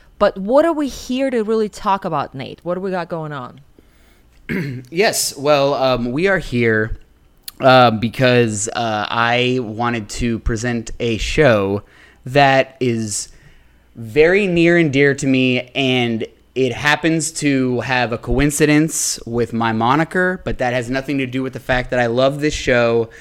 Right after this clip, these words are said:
Speaker 2: that I feel like a lot of people probably, I think a lot of people in our community may have heard of it, at least heard of it,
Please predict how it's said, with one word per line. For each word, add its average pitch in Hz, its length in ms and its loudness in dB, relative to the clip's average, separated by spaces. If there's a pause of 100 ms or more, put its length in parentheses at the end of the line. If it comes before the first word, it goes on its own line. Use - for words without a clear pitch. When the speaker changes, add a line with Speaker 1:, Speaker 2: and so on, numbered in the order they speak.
(300)
Speaker 2:
that 117 160 -2
I 113 100 2
feel 143 240 -2
like 135 140 0
a 127 60 -2
lot 135 200 2
of 139 80 -4
people 139 240 -4
probably, 196 800 -2 (680)
I 156 60 -2
think 254 200 2
a - 20 8
lot 247 120 6
of 185 60 0
people 180 220 -2
in 131 80 0
our 127 180 2
community 131 460 0
may 123 220 0
have 120 120 0
heard 127 220 -4
of 131 100 -4
it, 131 300 -4
at 127 80 -2
least 123 400 -6
heard 127 240 -4
of 143 80 -4
it, 170 200 -4